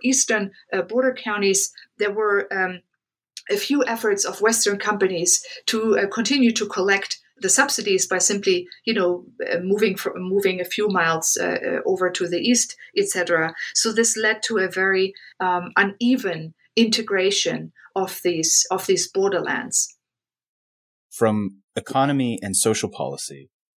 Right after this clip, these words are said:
Speaker 2: you turn to tourism, which I have to say, far and away my favorite part of the book,
Speaker 1: <laughs>
Speaker 2: but I digress. How did Germans use borderland tourism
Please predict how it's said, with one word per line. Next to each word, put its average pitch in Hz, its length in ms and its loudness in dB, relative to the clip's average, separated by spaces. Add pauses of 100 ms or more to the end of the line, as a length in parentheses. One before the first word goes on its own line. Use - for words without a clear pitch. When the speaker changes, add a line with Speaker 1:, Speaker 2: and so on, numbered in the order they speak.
Speaker 2:
you 110 180 0
turn 85 320 -2
to - 100 -10
tourism, 101 540 -2 (280)
which - 380 0 (200)
I 107 80 -4
have 113 160 0
to - 80 -2
say, 90 260 0 (180)
far 131 220 2
and 117 80 -2
away 98 220 -2
my 90 120 -2
favorite 87 340 -2
part - 160 -12
of - 40 -18
the - 80 -20
book, - 180 -18 (640)
Speaker 1:
<laughs> - 180 -12
Speaker 2:
but - 120 2
I 87 80 2
digress. 107 500 -4 (640)
How 170 240 0
did 196 180 0
Germans 131 540 -2
use 101 640 -2 (400)
borderland 95 600 -2
tourism 87 760 -2